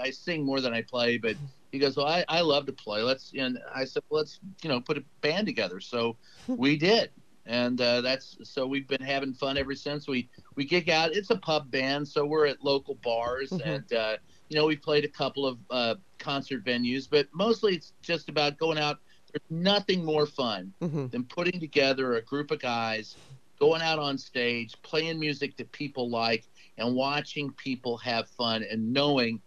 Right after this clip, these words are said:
Speaker 1: that you're the reason why they're having
Speaker 2: Mm-hmm.
Speaker 1: fun. I ha-, I get no more fun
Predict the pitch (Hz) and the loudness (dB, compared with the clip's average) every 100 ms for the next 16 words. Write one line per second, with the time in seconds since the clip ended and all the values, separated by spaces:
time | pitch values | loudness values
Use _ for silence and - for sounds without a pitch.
0 | - - - - 117 135 135 147 143 131 | -18 -20 -8 -4 -4 -2 0 0 2 -2
1 | 127 135 123 117 101 101 120 131 127 101 | -2 -2 -2 -6 -6 -2 2 2 0 -2
2 | 92 175 180 156 143 95 85 - - - | -4 -2 0 -2 -4 -8 -12 -14 -12 -4
3 | 135 143 139 123 127 135 139 135 127 131 | 0 0 -2 -4 -6 -2 0 0 -4 -4
4 | 139 160 160 147 - 143 139 | -4 -2 -2 -4 -4 -4 -4